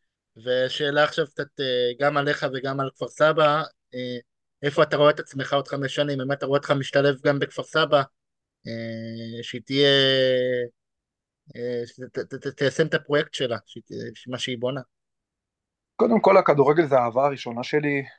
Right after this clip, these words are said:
Speaker 2: זה אהבה שת-, אני צריך להריח את הדשא, אני כל הזמן אהיה על הדשא. אה, קודם כל, המטרה עם כפר סבא זה כמובן לעלות ליגה,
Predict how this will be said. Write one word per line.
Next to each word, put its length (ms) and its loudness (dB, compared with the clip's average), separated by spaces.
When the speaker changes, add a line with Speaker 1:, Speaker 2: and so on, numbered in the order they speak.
Speaker 2:
זה 140 -2
אהבה 260 4
שת-, 240 -6
אני 500 4
צריך 220 0
להריח 380 4
את 140 -4
הדשא, 380 0
אני 440 -10
כל 240 4
הזמן 280 4
אהיה 120 6
על 60 6
הדשא. 380 -2
אה, 220 2
קודם 240 4
כל, 180 4
המטרה 420 4
עם 100 -2
כפר 260 -6
סבא 260 0
זה 100 -10
כמובן 400 0
לעלות 300 -2
ליגה, 260 2